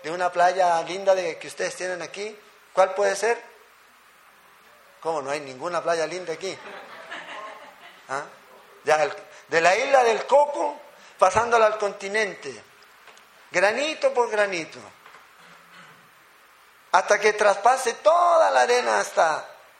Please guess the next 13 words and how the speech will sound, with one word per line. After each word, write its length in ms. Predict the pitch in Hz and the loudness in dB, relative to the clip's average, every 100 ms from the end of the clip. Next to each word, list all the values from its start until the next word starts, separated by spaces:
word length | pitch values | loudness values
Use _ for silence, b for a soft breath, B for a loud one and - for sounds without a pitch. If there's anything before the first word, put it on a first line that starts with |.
| _ _ _ | _ _ _
este 220 | 160 156 | -16 -2
otro 220 | 180 185 175 | -2 0 2
lado. 340 | 160 131 113 - - - - - - - | 2 2 -2 -12 -20 -20 -20 -20 -20 -12
Dijo 200 | - 175 | -6 -4
un 80 | 185 | 0
predicador, 440 | 185 175 170 180 180 | 2 2 2 0 0
"Ese 260 | 202 208 | -2 -2
es 60 | 208 | -6
el 100 | 190 | -8
principio 560 | - 165 - 190 190 190 | -10 -14 -12 -12 -8 -6
de 80 | |
la 80 | 170 | -6
eternidad". 480 | 160 156 139 135 113 | -6 -10 -12 -12 -14